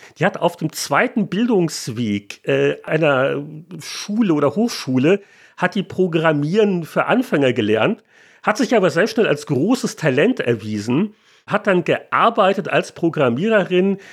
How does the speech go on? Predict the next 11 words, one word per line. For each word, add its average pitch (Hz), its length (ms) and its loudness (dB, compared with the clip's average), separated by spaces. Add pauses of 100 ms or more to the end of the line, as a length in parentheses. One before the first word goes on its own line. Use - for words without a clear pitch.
(120)
so 175 120 -2
für 160 260 -2
eine 143 180 2
Firma 202 300 2
im 127 340 -4
Bauwesen 113 960 0 (380)
und 190 220 2
es - 180 -10
gab 190 260 0
eine 151 240 2
Messe. 135 580 -2